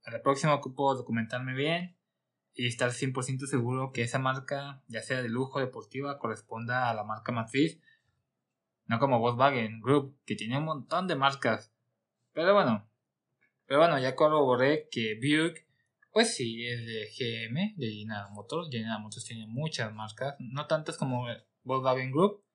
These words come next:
como te comentaba, que creo que son como diez, trece marcas que tiene. Acá pues es nomás de que Chevrolet, Chevrolet, G M C,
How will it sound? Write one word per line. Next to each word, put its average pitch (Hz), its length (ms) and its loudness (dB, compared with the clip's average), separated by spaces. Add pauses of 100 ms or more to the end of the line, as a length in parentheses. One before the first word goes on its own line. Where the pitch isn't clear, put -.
(140)
como 117 140 -2
te 117 80 0
comentaba, 123 480 0
que - 160 -12
creo - 160 -10
que - 80 -12
son 131 160 -10
como 131 340 -8
diez, 117 380 -8
trece 139 260 -10
marcas - 460 -10
que 135 80 -12
tiene. 135 420 -10 (1500)
Acá 127 460 2
pues - 160 -2
es 120 320 0
nomás 113 420 -2
de 110 120 -6
que 107 120 -14
Chevrolet, 147 840 -6 (1160)
Chevrolet, 156 680 -12 (880)
G 120 200 -4
M 117 160 -6
C, 135 200 -8